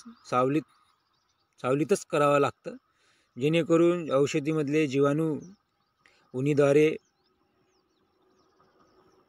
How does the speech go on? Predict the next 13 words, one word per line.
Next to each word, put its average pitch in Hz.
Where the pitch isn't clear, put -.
मरतील 135
शेतकरी 147
मित्रांनो. 147
हे -
बघा, 120
अशा 131
तऱ्हेने 135
आपण 127
बीज 117
प्रक्रिया 117
केलेली 117
आहे. 127
पूर्ण 127